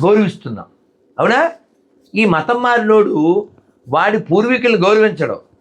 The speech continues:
అదేదో నెత్తి మీద పెట్టుకుని వాడు వచ్చను, వాడు సచ్చను, వాడు కార్చెను అని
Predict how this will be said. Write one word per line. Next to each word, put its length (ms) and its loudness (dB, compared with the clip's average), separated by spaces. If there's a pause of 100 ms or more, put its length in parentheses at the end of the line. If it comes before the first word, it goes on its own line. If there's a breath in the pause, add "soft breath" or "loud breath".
(140)
అదేదో 340 4
నెత్తి 240 -2
మీద 200 0
పెట్టుకుని 280 0
వాడు 180 2
వచ్చను, 360 0
వాడు 220 0
సచ్చను, 380 -4
వాడు 180 2
కార్చెను 460 -4
అని 200 -4